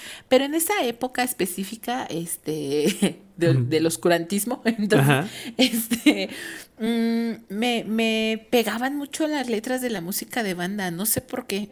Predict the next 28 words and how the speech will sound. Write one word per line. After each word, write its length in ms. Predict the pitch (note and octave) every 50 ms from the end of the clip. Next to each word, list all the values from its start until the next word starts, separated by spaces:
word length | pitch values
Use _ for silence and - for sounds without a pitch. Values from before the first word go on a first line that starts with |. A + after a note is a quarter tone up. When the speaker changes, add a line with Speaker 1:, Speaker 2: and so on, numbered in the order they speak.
| - -
Speaker 1:
Y, 100 | A#3+ E3+
y 520 | - - C#3+ E3+ F#3 F#3 F#3 F3+ F#3+ F#3+ -
esta 220 | - - - C#4
en 80 | D4 C#4+
específico, 760 | C#4 C4 - - F#3+ - F3+ G3 A3 G#3+ A3 - C#4+ F4 - - - - - - - _
ahí 160 | - D#3+ D#3 D#3
te 160 | D#3 D#3+ D#3+
va 140 | E3+ E3 E3
por 180 | F#3 F#3+ G#3 G3+
qué. 220 | A3+ A#3 A#3+ - - - - - - - -
Speaker 2:
Ajá. 240 | - A2 G#2+ B2 G#3
Speaker 1:
En 300 | A3 B3 A#3+ A3+ A3 A3
algún 320 | A3 A3 A3 C4 D4 D#4+ E4+
momento, 580 | F4+ F#4 E4+ C4+ G#3+ G#3+ A3+ - F3+ - - - - - _ _ _ _ _ _ _ _ _ _ _ _ _ _ _ _ _ _ _ _ _ - _ _ - - - -
este, 800 | E3 F#3 F3+ F3+ - - - - F3 F3 F3 E3+ E3+ E3+ - - -
me, 300 | G3 G#3 G3+ G3+ F#3+ -
este 640 | - G#3 G#3 G#3 - A#3+ A#3+ A#3+ A#3 G#3+ F#3+ F3+ F3+ F3+
sujeto, 520 | - - F#3 - G#3+ F#3 - - C#4+ - - _ _ _ _ _ - - - - - _
Speaker 2:
Ajá. 220 | - B2+ A#2+ G3 - G#3 - - - -
Speaker 1:
<laughs> 120 | F#3+ -
este 320 | - F#3 - - G#3+ - - -
eneje, 440 | E3 E3 E3 E3+ F3 - B3+ C4 - - - - - - F#3 -
me 160 | G3+ G#3 G#3
llegó 260 | G#3 G3 F#3 F#3+ G#3+
<laughs> 540 | C4+ - - - - B3+ - - - - -
a, 240 | - - A3+ A#3 A#3
a 40 |
mandar 500 | G3 F3+ F#3 F3 D3+ - F3+ F#3+ G3+ G3+